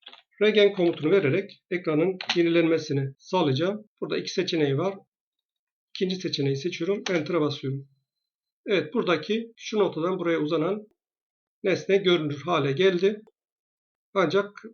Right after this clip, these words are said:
buradaki çizginin altında kaldığı için tamamı görünmüyor. Eğer ikinci elemanı da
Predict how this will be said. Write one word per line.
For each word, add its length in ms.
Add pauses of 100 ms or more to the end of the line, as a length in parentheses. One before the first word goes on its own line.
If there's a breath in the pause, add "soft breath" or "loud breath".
buradaki 320
çizginin 260
altında 440
kaldığı 240
için 260
tamamı 340
görünmüyor. 420 (1200)
Eğer 200
ikinci 380
elemanı 400
da 220